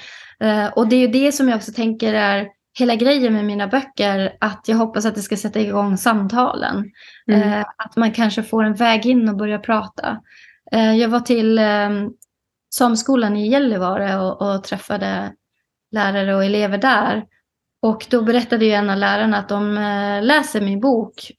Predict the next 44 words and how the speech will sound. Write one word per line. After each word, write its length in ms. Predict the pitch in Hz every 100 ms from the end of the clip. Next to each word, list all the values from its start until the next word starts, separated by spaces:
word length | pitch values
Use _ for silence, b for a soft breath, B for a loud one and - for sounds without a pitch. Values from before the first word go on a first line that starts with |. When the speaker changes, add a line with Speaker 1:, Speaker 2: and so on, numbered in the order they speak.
| -
Speaker 1:
för 60 |
de 200 | 208 196
som 140 | 196 208
gick 200 | 202 -
på, 380 | 196 190 190 -
jag 80 | 202
tror 100 | 214
det 80 |
var 60 | 196
mellanstadiet, 840 | 220 190 190 285 311 - - - -
alltså 160 | 190
stöld. 480 | 185 302 277 190 196 202 b b b b _
Och 60 | -
Speaker 2:
Mm. 100 | 214
Speaker 1:
jag 120 | 233
blev 120 | 269 277
först 160 | 220 -
så 80 |
här, 80 | 196
"Men 680 | 190 208 220 208 196 190 180 - -
gud, 240 | 330 247
jag 120 | 220
skulle 200 | 214 226
aldrig 300 | 208 220 302
kunna 200 | 294 240 208
rekommendera 800 | 214 202 214 254 220 196 190 -
den 220 | 208 254
boken 360 | 220 208 202 202
till 160 | 220 208
en 120 | 202
sån 300 | 208 202 202
ung 380 | - 220 202 202 208
målgrupp." 640 | 202 196 220 302 - - - _ B B B B -
Eh, 300 | 214 208 208
men, 460 | 208 220 226 220 220
eh, 160 | 214 214
då 120 | 277
sa 200 | 277 240
hon 120 | 226
att, 100 | 220
"Nej, 120 | 247
men 180 | 311 285
det 80 | 233
här 240 | 240 320